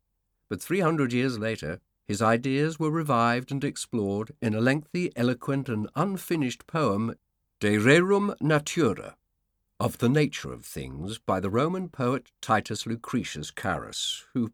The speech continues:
probably died in mid-stanza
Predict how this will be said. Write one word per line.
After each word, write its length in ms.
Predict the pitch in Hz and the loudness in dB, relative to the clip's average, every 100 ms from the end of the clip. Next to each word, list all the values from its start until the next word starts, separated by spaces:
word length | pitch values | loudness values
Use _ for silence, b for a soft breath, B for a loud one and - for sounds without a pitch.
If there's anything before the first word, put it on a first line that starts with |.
| _ | _
probably 380 | - 196 196 185 | -2 -2 0 -4
died 460 | 147 135 127 127 139 _ | 2 4 4 2 -4 _
in 180 | 117 107 | -4 0
mid-stanza 960 | 147 143 - - 139 107 82 - 69 | -2 -2 -4 -2 -2 -2 -4 -8 -10